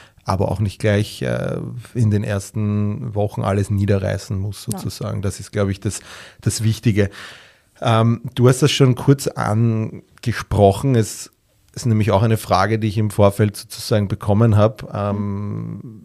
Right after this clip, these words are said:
Speaker 1: nur ganz kurz, äh, und zwar Stillen und Sport.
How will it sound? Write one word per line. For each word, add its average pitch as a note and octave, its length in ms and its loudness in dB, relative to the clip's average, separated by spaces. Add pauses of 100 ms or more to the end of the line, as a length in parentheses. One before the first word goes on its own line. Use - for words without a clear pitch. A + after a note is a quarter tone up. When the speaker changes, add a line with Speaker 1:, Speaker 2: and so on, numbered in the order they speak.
(120)
Speaker 1:
nur G#2 260 0
ganz F#2+ 260 2
kurz, - 480 2
äh, G2+ 220 0
und A2 200 -2
zwar G2+ 400 4
Stillen C3 520 6
und G#2 520 0
Sport. - 600 0